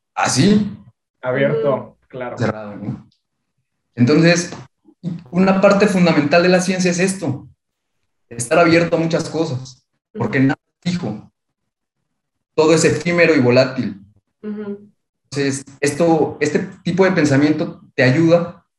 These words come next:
Speaker 1: a crear nuevas ideas y a estar pensando en qué has-, en qué va a pasar en el futuro,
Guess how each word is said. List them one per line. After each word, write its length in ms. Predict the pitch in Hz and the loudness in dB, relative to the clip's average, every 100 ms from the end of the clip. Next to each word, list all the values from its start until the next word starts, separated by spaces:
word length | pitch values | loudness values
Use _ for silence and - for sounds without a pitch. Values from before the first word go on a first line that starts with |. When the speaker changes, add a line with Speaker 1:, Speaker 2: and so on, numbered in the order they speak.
| _ | _
Speaker 1:
a 120 | - 131 | -4 0
crear 280 | 139 165 | 2 4
nuevas 280 | 196 202 170 | 4 2 2
ideas 600 | 147 160 185 190 - _ _ _ | 0 0 -2 -4 -10 _ _ _
y 60 | 120 | -10
a 40 | |
estar 220 | 123 165 202 | -6 -4 -2
pensando 440 | 185 185 190 175 | -2 -2 -2 -2
en 140 | 135 131 | -2 -2
qué 100 | 160 | -4
has-, 260 | - - - _ _ _ - | -6 -16 -20 _ _ _ -4
en 120 | 151 | 0
qué 80 | 185 | 2
va 80 | 196 | 2
a 40 | |
pasar 220 | 170 180 | 2 2
en 60 | 185 | 0
el 100 | 151 | -2
futuro, 500 | 127 135 180 - | -4 -2 -4 -4